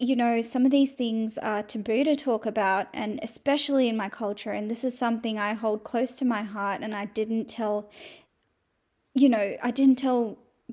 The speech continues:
very many people about experiencing this, but I think it's so important to know, um, 'cause so many women go through something like this. So I think this was just before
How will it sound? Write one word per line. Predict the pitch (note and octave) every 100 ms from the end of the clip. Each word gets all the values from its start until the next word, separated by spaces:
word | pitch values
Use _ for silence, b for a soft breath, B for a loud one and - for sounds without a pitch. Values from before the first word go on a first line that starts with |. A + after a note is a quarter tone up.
| _ -
very | A3+ A#3 B3
many | A#3+ A3 G#3+
people | - A3+ A#3+ B3
about | A#3 G#3 F#3+ - - -
experiencing | - - - A3+ C4+ C#4+ A3 G#3+ G3+
this, | F3+ A3 -
but | A3+
I | G#3+
think | A3+ A#3+ A#3
it's | A3
so | - A3 G#3+
important | G#3+ - G#3+ G#3+ -
to | A3+
know, | G#3+ A3+ B3 G3+ A3+ B B B B
um, | G#3 G#3 A3
'cause | A#3 A3
so | A#3+
many | A#3+ A#3+
women | G3+ G#3 F#3 F3 G3+ G#3 - _ -
go | G#3 G3
through | - G#3 G#3+
something | G#3+ G3+ F#3
like | F#3 - -
this. | - - - - _ B B B B
So | - D4 C#4 C4+ C4+ - - _ _ _ _ _ -
I | - -
think | - E4+
this | G#4+ A4 G4+
was | F#4 C#4+
just | B3 A3+ A3+ - -
before | C4 - - A3 A3 G#3